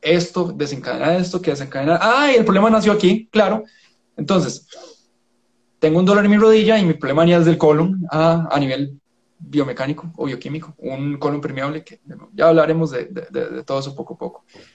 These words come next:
Pero, bueno, entonces, enfermedades reumáticas o autoinmunes, son una gran categoría de enfermedades crónicas.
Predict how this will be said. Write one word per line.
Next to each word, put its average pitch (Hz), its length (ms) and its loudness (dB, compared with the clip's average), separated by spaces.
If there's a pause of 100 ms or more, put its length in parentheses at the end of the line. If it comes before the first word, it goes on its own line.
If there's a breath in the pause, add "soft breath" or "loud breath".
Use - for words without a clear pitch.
(140 soft breath)
Pero, 139 400 -2
bueno, 143 180 0
entonces, - 240 0
enfermedades 165 680 0
reumáticas 180 760 -2
o 147 60 -2
autoinmunes, 135 640 -6
son 139 220 -6
una 160 400 2
gran 147 280 0
categoría 135 500 -4
de 143 60 0
enfermedades 123 380 -8
crónicas. 117 560 -16